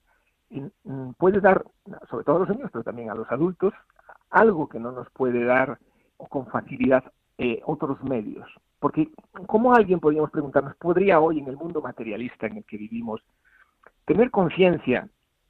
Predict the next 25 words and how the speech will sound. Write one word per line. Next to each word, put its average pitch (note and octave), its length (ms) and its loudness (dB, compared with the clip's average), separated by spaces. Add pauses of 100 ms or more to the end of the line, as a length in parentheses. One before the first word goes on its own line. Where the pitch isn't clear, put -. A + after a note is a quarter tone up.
(480)
de C3+ 140 4
que D3 120 2
a - 20 0
nuestro B2+ 220 -2
alrededor B2 360 2
existe E3+ 600 0
un D3+ 160 -2
mundo D#3 480 0
espiritual C#3 600 2
paralelo A#2+ 500 2
e G2 60 -6
invisible? - 580 -20 (960)
Ese D3 180 -6
mundo E3 300 0
del A2 160 -8
que C3 100 -4
habla, B2+ 160 0
por A2+ 120 -8
ejemplo, - 260 -10
ese A#2 100 -10
maravilloso A2+ 460 -8
sermón A#2+ 320 -8
del A#2+ 100 -10
cardenal G#2 480 -14
Newman. F3+ 300 -18